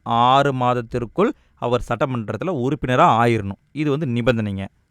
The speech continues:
அடுத்து, அமைச்சர்களுடைய எண்ணிக்கையை பார்க்க போறோம். இதுதான் ரொம்ப, ரொம்ப முக்கியங்க. அதாவது, ஒரு மாநிலத்துல எத்தனை அமைச்சர்கள் இருக்கலாம் அப்படிங்கிறது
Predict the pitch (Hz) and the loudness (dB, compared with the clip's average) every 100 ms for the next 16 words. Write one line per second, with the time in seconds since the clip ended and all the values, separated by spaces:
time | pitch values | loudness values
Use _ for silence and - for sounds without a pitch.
0 | - - - - - 143 175 - 185 156 | -20 -20 -20 -20 -2 0 0 0 0 0
1 | 202 - 131 160 233 - 180 156 143 175 | -2 -2 0 2 0 -2 -2 0 2 2
2 | 135 127 185 151 127 107 98 95 98 - | 0 0 -2 -4 -4 -4 -6 -10 -14 -12
3 | 123 127 165 135 147 156 165 139 - 131 | -6 2 2 2 2 4 2 0 -4 -8
4 | 113 110 _ _ _ _ _ _ - 123 | -8 -12 _ _ _ _ _ _ -6 2
5 | 131 151 170 220 147 127 117 127 175 185 | 6 8 6 6 4 4 4 4 6 4
6 | 160 160 214 - 131 127 202 190 156 151 | 2 2 0 0 -4 -2 0 2 2 0
7 | 151 170 160 131 123 120 120 110 - 117 | -2 -2 -2 -2 -2 0 0 -2 -6 -8
8 | 135 123 113 180 | -6 -6 -4 -4